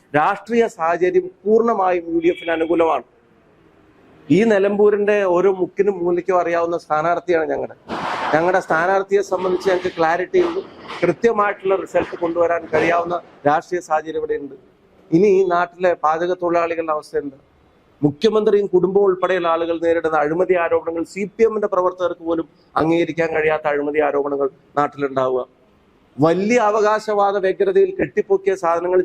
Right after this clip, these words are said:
ജനങ്ങളുടെ മുമ്പിൽ ഇടിഞ്ഞു പൊളിഞ്ഞു വീഴുകയാണ്. കേന്ദ്രവും സംസ്ഥാനവും ഒക്കെ ദുർബലമായി പോകുന്ന ജനങ്ങളുടെ മുമ്പിൽ പറയാൻ മറുപടി ഇല്ലാത്ത തരത്തിൽ ഏറ്റവും വലിയ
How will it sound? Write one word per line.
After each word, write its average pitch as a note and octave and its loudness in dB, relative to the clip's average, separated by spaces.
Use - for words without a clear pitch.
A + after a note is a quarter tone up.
ജനങ്ങളുടെ F3+ 0
മുമ്പിൽ F#3 0
ഇടിഞ്ഞു F#3+ 0
പൊളിഞ്ഞു G#3 2
വീഴുകയാണ്. F#3 2
കേന്ദ്രവും F#3+ 2
സംസ്ഥാനവും F#3 -2
ഒക്കെ F#3+ -6
ദുർബലമായി F3+ 2
പോകുന്ന F3 0
ജനങ്ങളുടെ F3 2
മുമ്പിൽ F3+ -4
പറയാൻ E3+ 0
മറുപടി F3 2
ഇല്ലാത്ത F3 -4
തരത്തിൽ E3+ -4
ഏറ്റവും B3 0
വലിയ A3+ 2